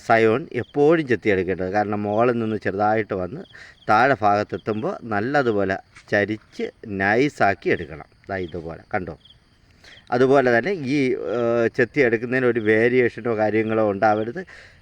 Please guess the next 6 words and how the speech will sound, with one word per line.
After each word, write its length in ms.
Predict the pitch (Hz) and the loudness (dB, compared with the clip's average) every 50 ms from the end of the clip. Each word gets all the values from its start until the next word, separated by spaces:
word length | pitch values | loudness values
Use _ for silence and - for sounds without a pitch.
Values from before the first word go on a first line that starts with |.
| - _ - 110 107 | -20 _ -6 -2 0
നല്ലതുപോലെ 640 | 113 120 127 143 160 160 147 139 123 123 117 110 104 - | 2 2 2 2 2 2 2 2 2 2 2 0 -2 0
ഷാർപ്പായിരിക്കണം. 920 | - 95 98 107 110 - - 120 113 113 110 107 120 110 131 127 156 180 - _ _ _ _ _ _ _ _ _ _ _ _ _ _ _ _ _ - | 0 2 2 2 0 0 2 2 4 4 2 2 0 0 -2 -2 -2 -4 -12 _ _ _ _ _ _ _ _ _ _ _ _ _ _ _ _ _ 0
ഒരു, 240 | 110 120 127 156 196 185 - - _ - - 82 123 127 | 2 4 4 4 2 2 0 -4 _ -18 -8 -4 -2 0
ആ, 20 | 120 117 117 117 117 117 117 117 107 - - - - - - - _ - - - _ - - _ _ _ _ - - - | 2 2 2 2 2 2 2 2 0 0 -4 -10 -20 -20 -20 -20 _ -20 -20 -20 _ -20 -20 _ _ _ _ -8 -2 2
കയറി 260 | 131 127 131 131 143 135 127 120 | 4 4 6 6 6 6 6 6
ഇറങ്ങിയൊന്നും 680 | 117 120 123 117 120 120 117 113 117 135 160 160 | 4 4 2 2 2 2 2 2 2 -2 -4 -6